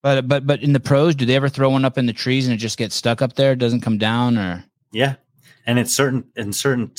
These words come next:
Speaker 2: tournaments, there's something called the two-meter rule, where if it gets stuck in a tree that's above two meters off the ground, it's a penalty stroke.
Speaker 1: Wow.
Speaker 2: Mm-hmm. California has that rule, usually.
Speaker 1: Wow. Okay.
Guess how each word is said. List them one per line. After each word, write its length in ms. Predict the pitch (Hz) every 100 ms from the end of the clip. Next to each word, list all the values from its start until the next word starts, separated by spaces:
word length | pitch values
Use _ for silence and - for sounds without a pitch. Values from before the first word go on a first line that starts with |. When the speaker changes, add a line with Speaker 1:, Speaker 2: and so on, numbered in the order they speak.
| -
Speaker 2:
tournaments, 420 | - 117 113 113 -
there's 160 | 101
something 280 | - 104 110
called 200 | - 101
the 80 | 101
two-meter 580 | - - 117 113 117 107
rule, 320 | 92 90 87
where 120 | 107
if 140 | 104
it 40 | 101
gets 160 | -
stuck 260 | - 117 -
in 60 | 104
a 60 |
tree 240 | 95 - 110
that's 220 | - -
above 260 | 95 104
two 160 | - -
meters 240 | 104 101
off 200 | 110 95
the 60 | 101
ground, 320 | - 101 107
it's 140 | 92 -
a 60 |
penalty 380 | - 95 90 -
stroke. 300 | - - - _ _ _ _ _ _ _ _ -
Speaker 1:
Wow. 760 | 104 139 156 113 90 82 - _ _ _ 95
Speaker 2:
Mm-hmm. 220 | 90 92 _ _
California 520 | - 104 98 101 101 92
has 220 | 87 -
that 160 | -
rule, 260 | - _ _ _ _ _
usually. 440 | 98 - - - _ _ _ _ _ _
Speaker 1:
Wow. 300 | 101 98 - _ _ _ _ 101
Okay. 280 | _ 95